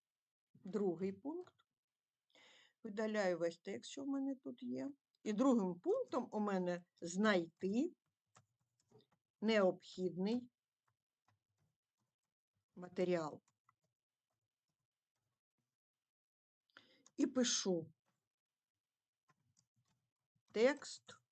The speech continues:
малюнки, відео. Що ви знайдете, я не знаю.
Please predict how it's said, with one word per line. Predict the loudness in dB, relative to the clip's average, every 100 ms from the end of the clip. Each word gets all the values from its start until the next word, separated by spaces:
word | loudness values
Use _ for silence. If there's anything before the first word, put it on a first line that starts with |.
| _ _ _ _ _ _ _ _ -20 _ _ _ _ -4
малюнки, | 0 2 0 0 -2 -4 -2 -2 -4 _ _ _ _ _ _ _ _ _ _ _ -20 _ _ _ _ _ _ _ _ _
відео. | -6 -4 -2 -4 -4 -8 -14 _ _ _ _ _ _ _ _ _ _ _ _ _ _ _ _ _
Що | 2 6 12 12
ви | 12
знайдете, | 8 8 8 8 4 0 -2 -8 -8 _ _ _ _ -10
я | 4 8 8
не | 8 6
знаю. | 6 6 6 4 0 -8